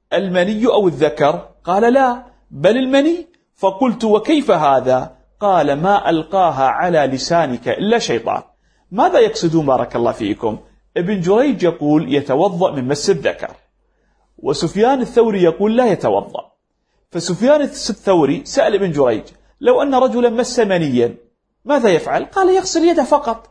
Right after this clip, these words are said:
ما ينتقض وضوءه". فقال له سفيان الثوري، كأنه يقول: "سبحان الله،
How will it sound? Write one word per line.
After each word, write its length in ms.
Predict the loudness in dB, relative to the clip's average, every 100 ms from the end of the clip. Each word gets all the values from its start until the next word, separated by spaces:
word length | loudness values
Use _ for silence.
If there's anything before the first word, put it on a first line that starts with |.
| -2
ما 120 | 0
ينتقض 420 | 2 0 0 2
وضوءه". 500 | 2 4 2 0 -4 -20 _ _ _ _ _
فقال 400 | -4 0 2 2
له 180 | 0
سفيان 440 | 0 -2 0 0 0
الثوري، 720 | -2 0 2 2 0 -2 -8 _ _ _ -6
كأنه 280 | -2 0 0
يقول: 240 | 0 -4
"سبحان 440 | -4 -4 0 0
الله، 440 | 0 2 0 -2